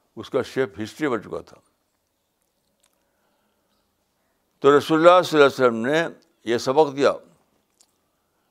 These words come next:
کہ کبھی بھی ہسٹری کو ری شیپ کرنے کی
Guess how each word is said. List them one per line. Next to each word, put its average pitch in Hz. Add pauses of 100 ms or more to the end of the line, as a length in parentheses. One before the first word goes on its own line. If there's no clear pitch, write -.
(720)
کہ 131
کبھی 151
بھی 170 (1080)
ہسٹری 160
کو 131
ری 165
شیپ 160
کرنے 131
کی 131